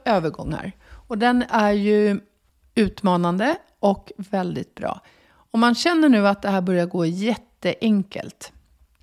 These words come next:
då kan man ju till exempel börja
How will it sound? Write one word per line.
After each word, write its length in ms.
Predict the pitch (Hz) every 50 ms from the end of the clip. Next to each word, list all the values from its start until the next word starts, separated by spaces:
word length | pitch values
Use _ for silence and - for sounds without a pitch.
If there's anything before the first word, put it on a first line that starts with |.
| _ _ _ _
då 120 | - 208
kan 320 | 202 208 - 233 208 196 190
man 180 | 185 190 190
ju 320 | 180 196 180 175 170 170 170 _ _ _ _ _ _ _ _ _ _ -
till 200 | - 175 160 160
exempel 840 | - - - - - 247 247 240 233 233 - 220 226 247 311 339 - _ _ _ _ _ _ _ _ _ _ _ _
börja 960 | - 190 196 226 220 202 180 185 185 180 180 175 170 170 165 165 165 165 -